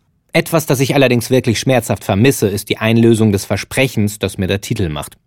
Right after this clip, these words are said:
Australien hören, und da denke ich an das Lachen des Kookaburras, an vorbeidröhnende Roadtrains, an den australischen Dialekt, an Ampeln, die lustig zwitschern, an Wasserfälle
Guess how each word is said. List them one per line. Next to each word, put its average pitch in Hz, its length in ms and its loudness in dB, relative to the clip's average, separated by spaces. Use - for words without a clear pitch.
Australien 151 640 0
hören, 135 420 4
und - 160 -10
da 104 80 -2
denke 127 240 0
ich 107 100 -6
an 95 80 -2
das 82 140 -4
Lachen 104 320 -2
des 92 120 -6
Kookaburras, 104 960 0
an 113 260 0
vorbeidröhnende 104 880 0
Roadtrains, 113 920 0
an 139 100 0
den 127 120 0
australischen 135 580 -2
Dialekt, 107 640 -2
an 104 220 -4
Ampeln, 139 500 0
die 95 60 2
lustig 107 400 -2
zwitschern, 120 480 -2
an 90 200 -6
Wasserfälle 117 720 0